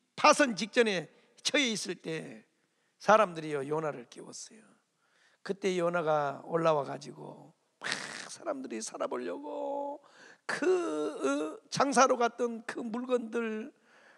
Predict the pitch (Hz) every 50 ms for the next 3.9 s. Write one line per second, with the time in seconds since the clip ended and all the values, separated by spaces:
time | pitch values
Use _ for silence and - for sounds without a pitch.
0 | _ - - 269 254 208 269 311 311 294 277 262 269 254 233 196 226 262 247 269
1 | 247 233 247 220 165 - 240 247 233 214 233 220 214 208 190 202 202 196 175 190
2 | 190 196 220 247 277 302 320 339 339 330 330 320 302 285 277 262 262 262 269 269
3 | 247 190 - - 233 - 214 180 - - - - - - - - - -